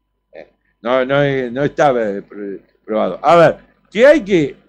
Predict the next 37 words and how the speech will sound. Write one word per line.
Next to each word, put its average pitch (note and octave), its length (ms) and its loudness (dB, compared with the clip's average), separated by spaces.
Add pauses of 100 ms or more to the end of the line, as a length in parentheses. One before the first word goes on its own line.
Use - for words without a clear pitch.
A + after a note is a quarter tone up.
(100)
mejorar F3+ 380 0
las A3+ 120 4
condiciones F3 440 -2
sociales, A#3 300 -2
lo G#3 140 0
digo A3 240 2
siempre. A#2 580 -4 (300)
Eh, C3 180 -4
a D#3+ 80 4
ver, G#3 180 4
esto A#3+ 200 0
no G#3+ 160 -4
queda G#3 240 2
claro, F3+ 340 0
y C3 40 -4
vos F3+ 140 -4
lo G#3 140 -2
sabés F#3 340 0 (280)
que A2 100 -12
pienso B2+ 280 -8
de B2 80 -4
esa G#2+ 140 -4
manera, A2+ 300 -6
pero E3 220 -2
también A#3 400 -2
pienso C#3+ 540 -4 (220)
que C#3+ 60 -6
el D3+ 100 0
que E3+ 140 -2
deli-, F#3+ 460 0
el C3 180 -2 (260)
que D3 200 -4
delinque F#3+ 500 0
tiene B3 240 -10
que G3 100 -4
ser A3+ 140 -4
castigado. G#3 600 -4